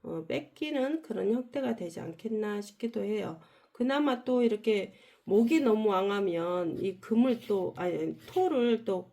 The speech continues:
극하고, 극할 수 있잖아요. 토라는 거는 정관인데 내 자식의 문제가 생길 수도 있다거나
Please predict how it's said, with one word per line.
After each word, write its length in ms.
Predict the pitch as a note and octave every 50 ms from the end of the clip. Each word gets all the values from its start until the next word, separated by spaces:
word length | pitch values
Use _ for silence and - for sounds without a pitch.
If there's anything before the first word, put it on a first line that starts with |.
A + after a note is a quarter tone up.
| _ _
극하고, 600 | - - - - - D4 D4+ D4+ B3+ - - - -
극할 500 | - - G#3+ G#3+ - - C#4 D#4 F4 E4+
수 160 | - - G#3+
있잖아요. 760 | F3+ - - - F3+ F#3+ F3+ D#3+ D#3 D#3 D#3 F3 F3+ E3+ E3 - _ _
토라는 440 | - - E4 E4 D4+ C4+ B3+ A3 G3+
거는 180 | F#3 F3+ F3+ F3+
정관인데 1000 | - - E3+ F#3 F#3 A3 A3+ A#3 A3+ G3 E3 D#3+ D#3 D#3 D#3+ E3 D#3+ D#3 D#3+ - - - - - - _
내 180 | F#3+ G#3 A3 G#3+
자식의 460 | - - G3+ G3+ - C4 C4 C#4 B3
문제가 400 | A3 G3 G3 F#3+ F3 E3+ E3+ F3+
생길 300 | - A3+ A3 A3 A3 G#3+
수도 260 | G#3+ - - - E3+
있다거나 680 | F3 E3+ - - F#3+ F#3 F#3 E3 E3 F3+ A3+ C#4 D#4+